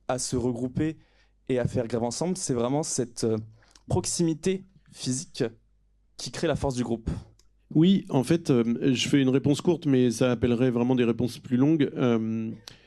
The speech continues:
Speaker 2: les partis politiques, les syndicats, s'il y a une chose qu'ils détestent, euh, c'est le côté spontané de certaines révoltes.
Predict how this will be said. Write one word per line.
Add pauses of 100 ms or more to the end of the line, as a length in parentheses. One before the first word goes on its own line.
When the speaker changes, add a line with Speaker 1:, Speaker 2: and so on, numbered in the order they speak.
(500)
Speaker 2:
les
partis
politiques,
les
syndicats, (160)
s'il
y
a
une
chose
qu'ils
détestent, (280)
euh, (160)
c'est (400)
le
côté
spontané (120)
de
certaines
révoltes.